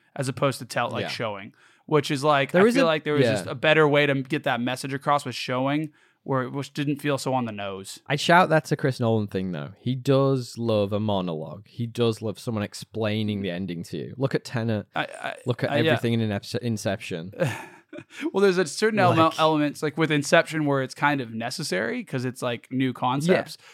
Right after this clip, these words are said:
Speaker 1: Whereas when it's just basic historical points and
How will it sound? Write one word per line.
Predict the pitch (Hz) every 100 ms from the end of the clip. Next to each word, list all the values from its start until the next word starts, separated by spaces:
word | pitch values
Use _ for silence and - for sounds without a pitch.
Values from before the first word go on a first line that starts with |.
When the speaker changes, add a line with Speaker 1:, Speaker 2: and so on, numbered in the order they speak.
| -
Speaker 1:
Whereas | - 165 156 143
when | 160
it's | 160 147
just | 180 143 131
basic | 151 143 156 139 - _
historical | 123 127 - 147 139 131
points | 123 - 143 123 - -
and | 120